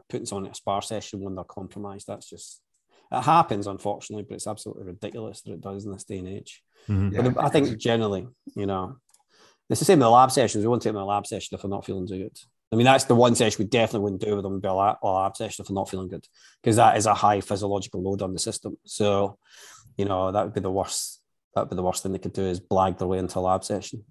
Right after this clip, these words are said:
Speaker 1: Although we
Speaker 2: Mm-hmm.
Speaker 1: would know pretty quick. So, uh,
Speaker 2: You, you talked about the importance of fitting it in the right spot. So, say
Speaker 1: Yeah.
Speaker 2: someone w-, wants to include, uh, some sprint interval training intervention,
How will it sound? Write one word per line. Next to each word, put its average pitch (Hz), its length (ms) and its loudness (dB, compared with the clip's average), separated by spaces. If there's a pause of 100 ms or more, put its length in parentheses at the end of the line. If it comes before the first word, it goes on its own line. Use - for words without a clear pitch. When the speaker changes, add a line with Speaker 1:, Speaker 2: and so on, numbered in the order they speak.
(160)
Speaker 1:
Although 113 160 6
we 120 100 8
Speaker 2:
Mm-hmm. 117 60 10
Speaker 1:
would 107 140 6
know 117 160 4
pretty 95 260 -6
quick. 90 260 -6 (220)
So, 90 520 -4 (320)
uh, 92 240 -8
Speaker 2:
You, 131 460 -4 (800)
you 143 240 -2
talked 131 300 0
about 123 240 2
the 127 100 4
importance 117 520 4
of 107 280 -2 (140)
fitting 123 320 0
it 120 100 0
in 120 140 -2
the 113 80 2
right 107 220 0
spot. 104 460 -2
So, 110 440 0 (180)
say - 200 0
Speaker 1:
Yeah. 131 40 4
Speaker 2:
someone 113 680 2 (240)
w-, 107 220 -8
wants 120 320 0
to 135 80 4
include, 117 600 0 (460)
uh, 104 220 2
some 113 200 -4
sprint 110 300 -2
interval 107 260 -2
training 107 640 -2
intervention, 107 840 -4